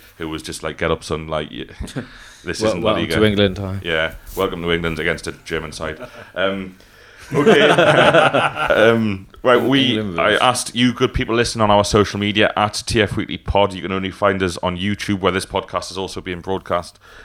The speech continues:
Speaker 1: Um, T F N U F C podcast. Uh, I asked, "It, has the squad improved from last season?" So I'm gonna put that to all of you guys first. Um, a lot of the listeners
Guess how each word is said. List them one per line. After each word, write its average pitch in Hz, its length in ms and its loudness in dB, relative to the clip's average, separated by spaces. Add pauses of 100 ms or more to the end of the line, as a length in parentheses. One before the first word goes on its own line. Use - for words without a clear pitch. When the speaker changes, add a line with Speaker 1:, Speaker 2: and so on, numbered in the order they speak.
(320)
Speaker 1:
Um, 92 600 -4 (580)
T 101 160 2
F - 400 -2 (200)
N 90 120 0
U 90 140 -6
F 85 100 -8
C 85 320 -8
podcast. - 640 -4 (400)
Uh, 90 60 2
I 98 140 4
asked, 113 340 2 (560)
"It, 110 140 -2
has 113 260 0
the 107 100 -6
squad 90 540 -2 (300)
improved 95 480 -8
from 90 220 -6
last 82 200 -4
season?" 90 260 -8
So 92 140 -10
I'm - 20 -6
gonna 92 100 -4
put 113 200 -2
that 95 160 4
to - 80 -8
all 107 100 0
of 98 100 -4
you 104 120 -4
guys 101 240 0
first. 87 460 -2 (460)
Um, 87 320 0 (140)
a 92 60 0
lot 110 140 2
of 101 60 -2
the 104 80 0
listeners 101 420 -4